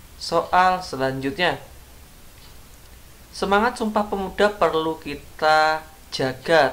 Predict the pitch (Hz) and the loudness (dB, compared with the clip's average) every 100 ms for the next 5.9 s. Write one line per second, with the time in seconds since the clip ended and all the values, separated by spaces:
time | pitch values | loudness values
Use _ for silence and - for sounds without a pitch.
0 | 139 135 - 139 139 156 - 139 135 127 | -2 -6 -2 -2 -2 -4 -4 -6 -4 -2
1 | 143 151 - 127 123 127 - 147 147 180 | 0 -2 -6 -12 -12 -14 -12 -10 -6 -6
2 | - - - - - - - - 190 214 | -8 -20 -20 -20 -20 -20 -20 2 4 4
3 | 214 - 160 160 147 143 151 160 156 156 | 2 0 -2 0 -4 -4 -6 -4 -4 -6
4 | - 185 180 170 147 135 131 135 117 139 | -4 -2 -2 -8 -6 -8 -6 -10 -6 -4
5 | 135 127 131 131 135 156 175 190 190 | -4 -4 -2 2 2 0 -2 -8 -14